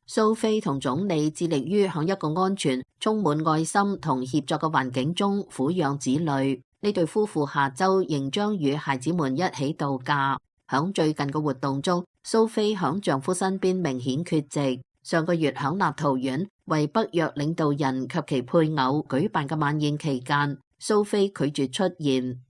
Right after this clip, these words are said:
佢亦冇參加杜魯多內閣嘅改革集會。目前，蘇菲已經搬到渥太華嘅另一處住所居住。杜魯多係第二位響在任期間宣布分居嘅總理。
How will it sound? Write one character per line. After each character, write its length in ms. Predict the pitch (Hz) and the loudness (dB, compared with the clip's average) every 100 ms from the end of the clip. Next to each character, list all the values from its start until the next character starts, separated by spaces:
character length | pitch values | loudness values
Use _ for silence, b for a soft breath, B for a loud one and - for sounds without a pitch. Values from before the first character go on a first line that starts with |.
| _ _ | _ _
佢 100 | - | 0
亦 180 | 175 151 | 2 2
冇 240 | 135 139 | 2 0
參 240 | 165 214 208 | 2 0 0
加 180 | 214 208 | -2 0
杜 140 | 165 | 0
魯 180 | 135 135 | 2 0
多 240 | 147 196 196 | 2 2 2
內 240 | 156 135 | 0 0
閣 180 | 151 143 | 0 -2
嘅 80 | 143 | -2
改 200 | 135 170 | -2 0
革 180 | 165 151 | -2 0
集 340 | 143 127 127 | 0 0 0
會。 360 | 123 139 175 - _ _ | -2 0 -2 -6 _ _
目 180 | 160 151 | -2 -2
前， 300 | - 147 131 - - | 0 -2 -2 -6 -6
蘇 240 | - 220 | 0 0
菲 240 | 214 214 214 | 2 0 2
已 160 | 175 | 0
經 180 | 180 202 | -2 -2
搬 180 | 208 202 | 0 0
到 140 | 175 147 | 0 0
渥 160 | - 190 | 0 -2
太 200 | 175 151 | 0 0
華 200 | 151 135 | 0 -2
嘅 80 | 131 | 0
另 200 | 151 135 | -2 0
一 100 | 190 | -2
處 220 | 196 151 | 0 0
住 220 | 143 143 131 | 0 0 0
所 280 | 131 143 - | 0 -2 0
居 200 | 175 175 151 131 123 | 0 0 2 2 0
住。 60 | - _ _ _ | -4 _ _ _
杜 120 | 165 156 | 0 4
魯 220 | 151 175 | 4 2
多 300 | 220 214 208 | 2 2 2
係 260 | 165 139 | 0 0
第 300 | 135 139 131 | 0 0 0
二 60 | 135 | 0
位 320 | 127 131 190 | 2 2 0
響 260 | - 135 185 | -2 -4 -2
在 160 | 170 143 | -2 -2
任 260 | 143 135 | -2 -4
期 240 | 131 143 127 | -2 -2 0
間 240 | 156 156 | 2 2
宣 260 | - 196 196 | 2 0 2
布 200 | 156 139 | 2 2
分 220 | 175 175 | -2 -2
居 160 | 175 | 0
嘅 160 | 175 156 | 0 0
總 280 | 135 120 156 | -2 -2 -2
理。 380 | 147 131 135 | -2 -2 -2